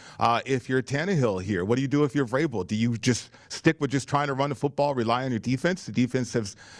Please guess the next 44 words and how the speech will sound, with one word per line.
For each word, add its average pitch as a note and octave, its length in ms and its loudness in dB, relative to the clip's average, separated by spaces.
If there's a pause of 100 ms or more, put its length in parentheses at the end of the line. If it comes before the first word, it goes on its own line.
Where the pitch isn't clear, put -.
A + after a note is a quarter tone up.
has B2+ 400 -2 (460)
upped - 180 2
their E3 140 2
level C#3+ 280 0
play C#3 240 2
this C3 220 -2
year D3 160 2
to F3 100 0
some C#3+ 300 2
extent. C3+ 480 -4 (380)
Uh, B2+ 220 4
but C#3 140 0
if C3+ 60 0
you're G#3+ 80 -2
gonna G#3+ 140 0
turn E3+ 260 -2
the C#3 60 0
ball D3 260 2
over C3+ 180 2
repeatedly B2+ 640 0
and A#2 140 -2
put - 180 -2
your B2+ 80 -4
defense B2 420 -2
in G#2+ 80 -2
harm's A2 300 0
way C3 160 2
that G2 180 0
way, G2+ 240 -2 (280)
that's B2 260 0
not C#3 160 2
gonna G#2 160 -2
help G2 220 -2
either. A2 320 0
So, A2+ 400 0 (320)
uh, G#2+ 180 4 (480)
I, D3 140 2
I D3+ 80 2
think G#3 320 -2
you G3+ 80 0
can F#3 160 0
get D#3+ 240 0
to D#3 160 2
high – D#3 300 2